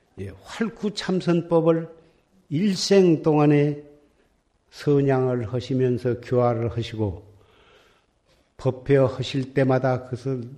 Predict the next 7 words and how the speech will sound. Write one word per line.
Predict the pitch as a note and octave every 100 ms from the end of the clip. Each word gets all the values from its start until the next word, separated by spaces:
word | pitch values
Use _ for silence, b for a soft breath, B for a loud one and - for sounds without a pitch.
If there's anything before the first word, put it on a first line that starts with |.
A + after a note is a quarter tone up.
| -
녹음을 | B2+ D3+ E3 D3+ C#3
해가지고 | C3+ C#3+ C3 B2+ C3+ A#2 F#2+ - b b b b b b b _
우리는 | B2 B2+ B2 A#2+ A#2 -
그 | B2 A#2 G#2+
녹음 | B2 D#3 E3+ E3+
법문을 | E3 D#3 D#3 D3+ D3
통해서 | - D3+ D3+ D#3 D#3+ B2